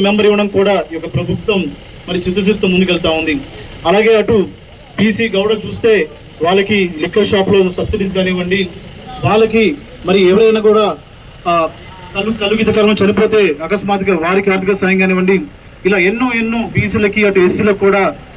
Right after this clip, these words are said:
మరి ఎంతో పెద్ద ఎత్తున ము-, చేసుకుని ముందుకెళ్తా ఉంది. మరి మా ట్రాఫిక్ అంతా జామ్ అయింది కాబట్టి ఎక్కువ సమయం తీసుకోకుండా మరొకసారి ఈ యొక్క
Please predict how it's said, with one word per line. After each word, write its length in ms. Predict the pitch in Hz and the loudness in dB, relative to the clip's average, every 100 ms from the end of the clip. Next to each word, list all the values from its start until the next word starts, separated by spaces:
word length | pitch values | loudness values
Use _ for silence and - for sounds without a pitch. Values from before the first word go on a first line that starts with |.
| - | -10
మరి 160 | 175 190 180 156 - - | -2 0 0 -2 -10 -4
ఎంతో 160 | 180 214 202 | 0 0 2
పెద్ద 140 | 196 202 | 2 2
ఎత్తున 200 | 196 190 196 175 | 2 2 -2 -2
ము-, 140 | 180 - - - | -4 -8 -14 -6
చేసుకుని 300 | 196 196 185 | -4 -2 -4
ముందుకెళ్తా 360 | 180 175 170 165 156 | -2 -2 -2 -2 0
ఉంది. 160 | 160 143 - - - - - - | 0 -2 -4 -16 -18 -18 -18 -6
మరి 120 | 180 190 | -2 0
మా 80 | 190 180 | 0 -2
ట్రాఫిక్ 360 | 180 202 214 220 | 0 0 0 -2
అంతా 160 | 214 202 | -2 -2
జామ్ 180 | 190 202 | -2 -2
అయింది 140 | 208 202 | -4 -4
కాబట్టి 300 | 202 185 - 214 196 - - - 180 | -4 0 0 0 -4 -12 -12 -4 -2
ఎక్కువ 160 | - 202 | 0 0
సమయం 220 | 220 214 196 | 2 2 0
తీసుకోకుండా 520 | 202 220 202 202 202 180 - - - - 160 | 0 0 2 2 2 -2 -4 -18 -18 -6 -2
మరొకసారి 640 | 202 226 226 196 220 214 180 - - - - 170 | 0 0 -2 0 2 2 0 -2 -18 -20 -8 0
ఈ 40 | |
యొక్క 220 | 214 208 | 2 2